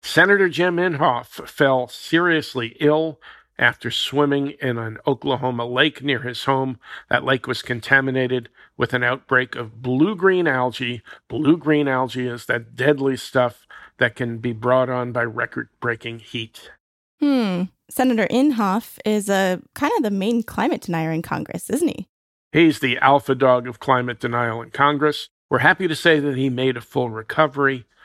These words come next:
Speaker 1: So, uh, a few years ago, I called his office and asked for an interview. And on the occasion of his hundredth birthday, we're gonna have a chat about the climate hoax and how he, uh, sees it, uh, being carried out.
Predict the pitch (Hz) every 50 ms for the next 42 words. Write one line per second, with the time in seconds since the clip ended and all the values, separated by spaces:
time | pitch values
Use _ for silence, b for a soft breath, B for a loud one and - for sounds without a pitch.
0 | B B B B - - 147 139 139 131 131 131 127 127 131 131 131 131 - -
1 | 185 185 170 151 165 165 175 180 - 156 131 120 120 113 110 - _ _ _ _
2 | B B B B B 139 127 - 143 139 135 131 131 131 - - 117 117 117 117
3 | - 151 143 - - - - - 127 120 120 120 117 117 117 117 - - 117 113
4 | 120 117 - - - - - 139 131 117 117 - - - 117 117 143 170 165 -
5 | 165 139 104 107 - - - b b b b b b b - 127 120 120 117 117
6 | 117 117 117 - - 131 135 123 110 131 123 131 135 - - 135 139 131 139 139
7 | - _ - 131 135 143 - - 151 139 135 131 135 139 135 131 127 123 127 131
8 | 123 120 - - - - 139 127 120 123 _ B B B B B B B 143 135
9 | 113 110 131 120 120 120 - - B B B B B B - 120 - - - -
10 | 131 123 123 123 120 - - - - - 143 139 131 - - - - 123 117 113
11 | 117 131 120 117 120 110 - 131 117 117 117 120 123 120 - - - 120 113 -
12 | 135 120 117 _ - - 127 117 113 117 113 113 123 113 117 113 - 113 113 110
13 | 110 107 - 117 104 107 104